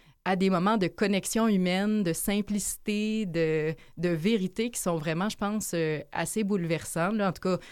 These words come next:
n-, nous, de l'intérieur, c'est comme ça qu'on le vit, puis, tu sais, ça, ça nous touche encore après autant de répétitions, le metteur en scène aussi, l'équipe du Katsu. Fait que je pense que les spectateurs vont être, euh, touchés de ces relations-là qui sont un petit peu improbables, mais qui sont vraiment, euh,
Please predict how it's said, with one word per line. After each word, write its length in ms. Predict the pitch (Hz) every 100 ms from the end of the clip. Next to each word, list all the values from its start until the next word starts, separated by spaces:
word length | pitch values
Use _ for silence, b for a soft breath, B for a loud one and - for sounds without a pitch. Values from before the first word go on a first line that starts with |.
| B 139
n-, 100 | 160
nous, 240 | 185 190 202
de 80 | 185
l'intérieur, 560 | 175 175 170 180 190
c'est 140 | - 175
comme 160 | 175
ça 120 | 160
qu'on 200 | 185 180
le 40 | 170
vit, 120 | 175
puis, 380 | 220 170 160 156
tu 100 | -
sais, 60 | 185
ça, 60 | -
ça 160 | - 180
nous 140 | 170
touche 280 | 165 214 202
encore 460 | 190 160 180 190 180
après 380 | 151 - 180 175
autant 400 | 180 170 190 185
de 60 |
répétitions, 680 | 175 170 160 - 185 185 185 B B -
le 80 | 160
metteur 280 | 160 175 165
en 120 | 160
scène 240 | 185 175
aussi, 420 | 165 - 202 196
l'équipe 300 | 196 170 175 160
du 80 |
Katsu. 520 | - 151 143 - 208 233
Fait 160 | -
que 40 | 156
je 60 |
pense 160 | 208 233
que 80 | 185
les 140 | 165
spectateurs 540 | 160 170 160 156 180
vont 140 | 196 160
être, 240 | 151 143
euh, 180 | 170 151 147 b b b b
touchés 300 | - 214 -
de 100 | 226
ces 160 | 190 190
relations-là 520 | 180 170 165 180 185
qui 80 | 240
sont 80 | 196
un 120 | 175
petit 120 | 170 -
peu 160 | 240 -
improbables, 760 | 202 190 175 160 160 233 202 175
mais 160 | 165
qui 100 | 160
sont 140 | - 175
vraiment, 460 | 165 170 175 202 185
euh, 200 | 147